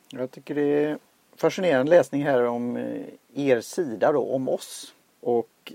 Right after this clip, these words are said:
att det tillverkas miljontals pennor per år. Och det är inte så många medarbetare då. Det, det, om du vill så kan du berätta lite historien där. Men hur många är, jobbar i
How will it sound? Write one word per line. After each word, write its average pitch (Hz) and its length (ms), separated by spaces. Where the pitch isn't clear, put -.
att - 240
det 131 260
tillverkas 113 880
miljontals 139 800
pennor 127 380
per 135 220
år. 80 380
Och 131 120
det 170 60
är - 20
inte 143 160
så 135 100
många 165 240
medarbetare 131 960
då. 123 160
Det, 131 280
det, 131 360
om 139 160
du 135 60
vill 139 240
så 151 80
kan 160 120
du 156 100
berätta 156 340
lite 208 200
historien 127 380
där. 113 100
Men 123 280
hur 160 120
många 156 240
är, 147 160
jobbar 139 380
i 139 160